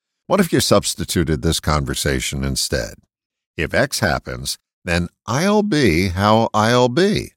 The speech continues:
By not filling in the blank with your preordained emotion, you give yourself options as to how to respond if and when X happens. And more importantly,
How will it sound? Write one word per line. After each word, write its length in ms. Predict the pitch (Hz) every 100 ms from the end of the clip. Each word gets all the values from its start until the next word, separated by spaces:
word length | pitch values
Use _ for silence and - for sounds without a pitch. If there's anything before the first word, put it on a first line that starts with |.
| _ _ _ _ _ _
By 140 | 107
not 240 | 123 147 143
filling 280 | 156 135 110
in 100 | 90
the 80 |
blank 400 | 73 92 87 82
with 220 | 87 78 82
your 180 | 76
preordained 840 | 71 110 113 104 95 82 98 95 82
emotion, 600 | 80 98 104 - 120 123 _ _ _ -
you 100 | 196
give 220 | 269 269
yourself 460 | 185 - 92 78 -
options 480 | 110 147 - 78 78
as 180 | 87 -
to 140 | 78
how 160 | 80 87
to 80 | 78
respond 640 | 73 - 104 98 82 90 _ _ _
if 220 | 196 -
and 160 | 254 208
when 260 | 104 110
X 300 | - 90 -
happens. 640 | - 131 170 - 55 - - _ _ -
And 120 | 131
more 240 | 170 220
importantly, 680 | 139 82 139 151 - 69 55